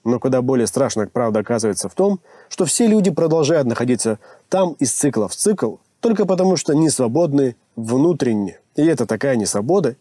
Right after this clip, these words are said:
из которой невозможно вырваться, в отличие от программной матрицы.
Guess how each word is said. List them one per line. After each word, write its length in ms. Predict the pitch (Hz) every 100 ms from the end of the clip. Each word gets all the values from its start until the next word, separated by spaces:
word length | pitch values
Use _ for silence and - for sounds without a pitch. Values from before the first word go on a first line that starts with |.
| -
из 80 | -
которой 260 | 165 180
невозможно 680 | 185 202 180 123 131 113 123
вырваться, 520 | 120 175 139 110 - - _
в 40 | 175
отличие 440 | 180 220 175 175
от 120 | 156
программной 480 | - 147 123 113 104
матрицы. 520 | 117 156 110 101 -